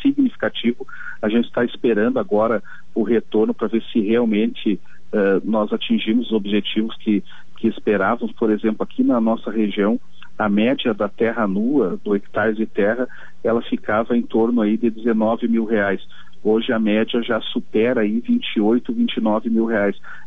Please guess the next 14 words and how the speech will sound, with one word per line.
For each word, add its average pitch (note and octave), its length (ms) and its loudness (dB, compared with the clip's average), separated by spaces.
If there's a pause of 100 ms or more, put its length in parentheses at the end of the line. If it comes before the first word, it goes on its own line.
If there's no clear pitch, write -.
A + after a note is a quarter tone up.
Essa A2+ 280 0
era B2 100 2
uma A#2+ 140 2
atualização A2 760 -2 (380)
necessária. G#2 640 0
Vários A2+ 560 0
municípios A2+ 720 -2
vêm A2 220 2
atualizando G#2+ 800 0 (420)
a, G2 380 0
a G2 40 0
planta A2+ 440 0
de G#2 100 -4
valores, G2+ 540 0